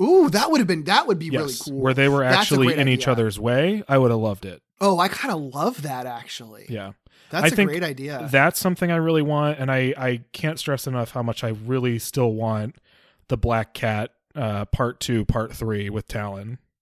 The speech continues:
Speaker 1: For sure, for sure.
Speaker 2: So,
Speaker 1: Yeah.
Speaker 2: I mean, I, I, I can't stress enough how much potential I now see the show had.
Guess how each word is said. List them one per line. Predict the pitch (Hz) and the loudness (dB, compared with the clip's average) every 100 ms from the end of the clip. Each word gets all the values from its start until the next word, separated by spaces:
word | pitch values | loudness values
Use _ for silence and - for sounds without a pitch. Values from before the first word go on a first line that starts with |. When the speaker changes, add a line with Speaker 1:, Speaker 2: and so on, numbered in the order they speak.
| _ | _
Speaker 1:
For | - 190 | -12 -10
sure, | - 156 185 120 113 _ | -8 -4 -4 -6 -12 _
for | 170 | -12
sure. | - - 151 131 113 _ _ - | -10 -8 -6 -6 -8 _ _ -16
Speaker 2:
So, | 113 | -10
Speaker 1:
Yeah. | 123 | -2
Speaker 2:
I | 156 | 2
mean, | 175 | 4
I, | 165 175 165 | 4 4 2
I, | 180 165 165 | 0 -2 -4
I | 151 | -4
can't | 156 185 147 | -2 -4 -4
stress | 156 135 139 | -2 -2 0
enough | 131 120 | 0 0
how | 127 | -4
much | 117 - | -6 -6
potential | - 131 120 123 | -6 -4 -4 -2
I | 107 | -2
now | 113 110 107 | -2 -2 -4
see | - 113 | -4 -4
the | 107 | -4
show | 104 - 107 104 107 - | -4 -4 -4 -4 -8 -10
had. | - 110 123 165 | -6 -2 -2 -2